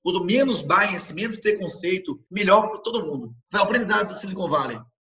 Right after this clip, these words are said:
Procure ambiente diverso. Não fica todo mundo igual, pensando igual. Não.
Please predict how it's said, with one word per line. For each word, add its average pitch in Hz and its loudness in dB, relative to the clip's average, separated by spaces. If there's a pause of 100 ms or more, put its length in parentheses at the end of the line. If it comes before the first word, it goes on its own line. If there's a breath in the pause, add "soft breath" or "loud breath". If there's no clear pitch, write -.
(160)
Procure 240 -2
ambiente 214 0
diverso. - -6 (640)
Não 226 4
fica 233 -4
todo 214 -2
mundo 208 -2
igual, 175 6
pensando 202 -4
igual. 143 -6
Não. 151 -6